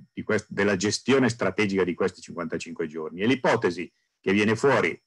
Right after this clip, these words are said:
anche appunto dal modo con cui, eh, i carcerieri hanno trattato il testo, il memoriale, è che in realtà il punto non era solo dal loro punto di vista, eh, eliminare un protagonista scomodo, ma in qualche modo delegittimarlo, delegittimarne la politica, delegittimarne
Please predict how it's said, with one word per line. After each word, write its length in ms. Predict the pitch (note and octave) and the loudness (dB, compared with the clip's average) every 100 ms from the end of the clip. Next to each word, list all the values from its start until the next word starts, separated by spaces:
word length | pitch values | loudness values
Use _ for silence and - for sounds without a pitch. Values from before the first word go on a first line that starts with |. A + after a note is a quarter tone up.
| _ | _
anche 460 | A#2+ C3+ A2+ - | 2 4 4 2
appunto 440 | D#2+ - A#2+ G2 F2+ | -2 0 0 2 0
dal 200 | E2 F2 | 0 0
modo 280 | G#2+ A#2 F#2 | 2 2 0
con 200 | F#2 D#2 | -4 -2
cui, 340 | A#2 G#2+ E2+ _ _ _ _ | 2 2 0 _ _ _ _
eh, 220 | E2+ E2 | -4 -4
i 360 | - E2+ F#2 - _ | -4 -8 -10 -16 _
carcerieri 580 | F#2 - F#2 F#2+ A2+ | -4 -2 -2 2 2
hanno 160 | F#2+ E2 | 2 -2
trattato 440 | - E2 - - | -6 -4 -2 0
il 120 | A2 A#2+ | -2 0
testo, 480 | G#2 E2+ - A2 | 0 0 0 2
il 120 | G#2+ D#2+ | 2 0
memoriale, 920 | D#2+ D#2 D#2+ E2+ A#2 G2 E2 A#2 A#2 | -6 -8 -6 0 2 2 2 2 0
è 60 | D3 | 2
che 420 | B2+ C#3 D#3 _ _ _ _ _ _ _ - | 4 4 2 _ _ _ _ _ _ _ -4
in 100 | A2 | 0
realtà 380 | C3 C3+ C3+ C#3+ | 2 2 2 4
il 140 | A#2+ | 2
punto 340 | - C#3 B2+ A#2 | 0 -2 2 2
non 160 | A2+ | 4
era 200 | D3 B2+ | 2 2
solo 540 | - G2+ G#2 G2+ G2 F2+ | 2 2 4 4 2 0
dal 180 | F2+ | -2
loro 280 | F2+ G2 F#2 | 0 0 0
punto 320 | - F#2 D#2+ | -2 -6 -6
di 120 | F2 E2 | -4 -2
vista, 580 | F#2+ F#2+ - F#2 - _ _ | -2 -2 -2 -2 -2 _ _
eh, 280 | E2+ D#2+ - | -6 -6 -4
eliminare 540 | F#2+ G2+ G2 G2 G#2+ | 0 2 2 2 2
un 80 | G2+ | 2
protagonista 600 | F2 F#2 F#2 F#2 F2 - | -2 -2 0 0 -2 -4
scomodo, 580 | E2 - E2+ D#2 D#2 D#2+ | -6 -4 -6 -6 -8 -8
ma 100 | F#2 | -4
in 80 | A#2 | -2
qualche 260 | B2 B2 D3 | 0 0 2
modo 220 | A#2+ C3+ | 2 2
delegittimarlo, 1000 | G#2+ F#2+ E2+ F2 - G2 B2 F#2 - - | 2 0 -2 -6 -4 0 2 0 -4 -8
delegittimarne 680 | F2 F2+ D#2+ F#2+ F#2+ F#2+ F#2+ | -4 -4 -4 -4 -2 0 -2
la 120 | F2+ | -2
politica, 440 | G2 C#3 A#2+ F#2 | 0 2 2 -2
delegittimarne 800 | F2 F2 - - F2+ F#2 F2+ F2+ | -4 -6 -8 -10 -4 -4 -2 -6